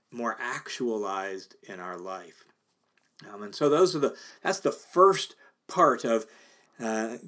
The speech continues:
Paul's answer to, uh, to why we should not sin anymore, since, uh, grace has abounded. It's because grace has also set us free from the power of sin.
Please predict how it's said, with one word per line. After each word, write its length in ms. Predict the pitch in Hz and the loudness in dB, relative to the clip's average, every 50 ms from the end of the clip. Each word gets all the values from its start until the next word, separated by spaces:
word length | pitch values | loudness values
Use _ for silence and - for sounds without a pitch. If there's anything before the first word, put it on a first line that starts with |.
| 156 | -10
Paul's 300 | - - 151 147 147 135 - - | 0 4 6 6 6 6 4 0
answer 560 | - 135 147 151 160 160 156 - 123 107 104 104 | -4 -2 0 0 0 -2 -2 -2 -2 -2 -4 -4
to, 680 | - - - 147 131 123 120 117 117 120 117 113 - - - - - _ _ _ _ _ _ _ - | -6 -4 0 2 4 6 6 6 6 4 2 0 -4 -10 -20 -20 -20 _ _ _ _ _ _ _ -14
uh, 220 | 117 110 104 104 113 117 - - _ _ _ _ - 90 | -12 -10 -10 -8 -10 -12 -12 -16 _ _ _ _ -18 -14
to 320 | - - 135 120 117 117 120 - | -4 0 2 2 2 2 0 -4
why 420 | 127 107 104 113 113 123 139 147 | -6 -4 0 2 4 6 8 8
we 160 | 147 143 139 | 8 6 4
should 320 | 123 - - 143 135 123 123 | 0 2 4 6 6 6 4
not 260 | 120 117 120 117 - | 2 -2 -2 -2 -4
sin 400 | - - - 131 123 120 117 110 | -6 -6 -4 -2 -2 -2 -2 -4
anymore, 680 | 120 113 110 113 110 110 104 101 95 92 92 95 95 98 | -6 -8 -8 -8 -8 -8 -8 -8 -8 -8 -6 -6 -6 -6
since, 500 | - - - 117 104 101 101 - - - - _ - - - - _ _ - | -8 -8 -8 -6 -8 -8 -8 -10 -12 -12 -14 _ -20 -20 -20 -20 _ _ -12
uh, 220 | 101 95 101 98 87 - _ _ - _ _ _ - - | -10 -8 -8 -10 -12 -16 _ _ -20 _ _ _ -20 -16
grace 480 | - - 104 104 107 110 110 107 - - | -10 -6 -2 0 0 2 2 0 0 -4
has 160 | 120 104 107 | -6 -6 -6
abounded. 480 | 95 87 82 98 95 95 95 92 90 98 | -6 -6 -4 -4 -4 -2 -4 -4 -6 -6
It's 100 | 95 - | -8 -10
because 300 | - - - 117 110 - | -8 -6 -4 -4 -4 -4
grace 340 | - 123 117 120 120 117 | -2 0 2 2 2 0
has 140 | - 113 104 | -2 -6 -6
also 480 | - - 120 127 147 151 147 - 127 113 | -6 -4 -2 0 2 2 2 0 -2 -4
set 240 | - - 127 123 120 | -4 -4 -4 -4 -4
us 100 | 110 - | -4 -6
free 300 | - - 113 107 110 104 | -6 -6 -6 -6 -6 -6
from 220 | - 104 98 98 | -8 -12 -14 -12
the 100 | 98 90 | -14 -16
power 440 | - - 92 90 95 95 92 90 90 | -14 -12 -12 -10 -8 -8 -8 -10 -12
of 140 | 87 87 - | -14 -14 -14
sin. 280 | - - 107 92 92 | -14 -12 -12 -12 -14